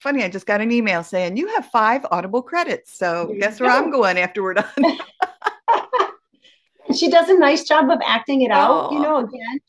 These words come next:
Speaker 2: trying to keep that eight to twelve-year-old. I'm so used to reading business books and listening to business books, you know, so I needed help there too, but she did a great job.
Speaker 1: I love it. Love it. All right. So anything else that you wanted to touch upon that we haven't had a chance to yet?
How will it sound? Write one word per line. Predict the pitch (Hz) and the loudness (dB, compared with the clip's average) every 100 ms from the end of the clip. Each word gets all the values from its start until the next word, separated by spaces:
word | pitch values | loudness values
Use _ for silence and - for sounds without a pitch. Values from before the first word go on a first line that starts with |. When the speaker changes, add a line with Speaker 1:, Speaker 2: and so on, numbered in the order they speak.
| - | -10
Speaker 2:
trying | 240 | -8
to | 240 - | -8 -8
keep | 277 262 | -8 -4
that | 247 - | -4 -2
eight | 226 220 | -2 -2
to | 254 - | -4 -2
twelve-year-old. | 220 220 226 233 | 0 0 2 0
I'm | 254 285 | 0 0
so | 330 | 0
used | 302 - | -2 -2
to | 233 | -6
reading | 233 220 202 190 | -4 0 -2 -2
business | 226 233 254 254 | -4 0 0 -2
books | - 247 247 208 | -2 -2 -4 -6
and | 190 | -4
listening | 220 240 220 | -4 -2 -2
to | 190 | 0
business | 190 202 240 - | 0 0 -2 -4
books, | 269 277 - - | -2 -2 -4 -6
you | 269 | -4
know, | 262 | -2
so | 262 220 185 185 - - - _ 214 | -2 -2 -2 -4 -16 -20 -20 _ -2
I | 214 | 0
needed | 214 196 | 2 0
help | - 208 208 208 | 0 0 0 0
there | 202 | 0
too, | 196 220 190 | 0 0 0
but | 190 | 0
she | - | -4
did | 196 190 | -4 -2
a | |
great | 185 180 | -2 -4
job. | 180 - - 185 - _ _ _ - | -4 -8 -6 -10 -12 _ _ _ -12
Speaker 1:
I | 180 | -8
love | 180 156 - | -6 -6 -8
it. | - _ - | -18 _ -12
Love | 170 151 | -10 -8
it. | - - - - - | -10 -14 -20 -20 -2
All | 208 240 | 2 4
right. | 233 196 - | 6 4 0
So | - 220 | -2 -2
anything | - 247 277 294 247 | 0 0 0 0 -2
else | 247 220 | -2 -6
that | 202 202 | -10 -6
you | 226 | 0
wanted | 220 208 202 190 | 2 2 0 -4
to | 214 190 | -4 -2
touch | 196 190 | -2 -6
upon | - 190 165 | -6 -4 -4
that | 151 | -4
we | 156 170 | -8 -8
haven't | 175 151 170 | -8 -8 -10
had | 160 | -10
a | 165 | -12
chance | - 147 - - | -10 -10 -10 -16
to | 170 | -14
yet? | - - | -12 -12